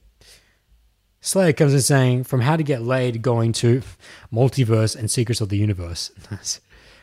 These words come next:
Not that I've ever made a topic saying how to get laid. In fact, it's the opposite. It's how to connect. That's what we're about here, my man.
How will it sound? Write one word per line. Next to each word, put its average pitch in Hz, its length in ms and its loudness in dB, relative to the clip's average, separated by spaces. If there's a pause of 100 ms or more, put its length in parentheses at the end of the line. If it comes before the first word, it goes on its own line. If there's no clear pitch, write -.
Not 135 160 2
that 131 100 2
I've 117 140 4
ever 107 160 2
made 107 240 2
a - 20 0
topic 104 360 -4
saying 95 240 -2
how 95 120 -4
to 92 80 -6
get 92 160 -6
laid. 90 280 -8 (340)
In - 260 -20
fact, 120 160 0
it's 107 120 -4
the 117 80 2
opposite. 98 360 -4 (280)
It's - 100 -10
how 135 80 2
to 110 80 -2
connect. 92 420 -6 (280)
That's 117 120 -6
what 120 80 -2
we're 107 120 -2
about 98 240 -2
here, 95 100 -2
my 92 100 -4
man. 92 200 -4